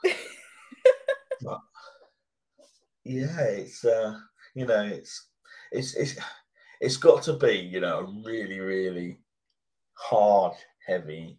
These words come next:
Speaker 2: laugh. It's not, um, you know, not like a laugh you would do every, every day, but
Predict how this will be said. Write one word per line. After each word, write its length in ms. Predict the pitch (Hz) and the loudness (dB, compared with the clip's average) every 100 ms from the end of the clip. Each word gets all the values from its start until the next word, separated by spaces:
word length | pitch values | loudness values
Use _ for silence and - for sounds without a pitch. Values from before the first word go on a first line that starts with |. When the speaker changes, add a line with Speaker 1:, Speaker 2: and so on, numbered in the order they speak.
| _ | _
Speaker 2:
laugh. 560 | 82 73 - - - - | -6 -6 -6 -14 -20 -18
It's 260 | 120 - - | -16 -14 -8
not, 400 | 104 95 80 - - | -2 0 -2 -6 -14
um, 440 | 85 85 90 - _ _ - - _ | -12 -12 -14 -16 _ _ -20 -20 _
you 80 | 87 | -6
know, 120 | 85 | -4
not 260 | 127 123 101 | 0 0 2
like 260 | 107 107 | 0 0
a 60 | 92 | 0
laugh 340 | 92 95 92 | 2 0 -4
you 140 | 92 90 | -12 -12
would 160 | 85 | -12
do 280 | 92 90 87 | -10 -10 -6
every, 520 | 90 90 90 90 90 - | -6 -6 -8 -10 -10 -8
every 300 | - 92 101 | -8 -8 -16
day, 420 | 98 101 90 92 - | -4 0 0 -2 -8
but 240 | 107 - | -8 -8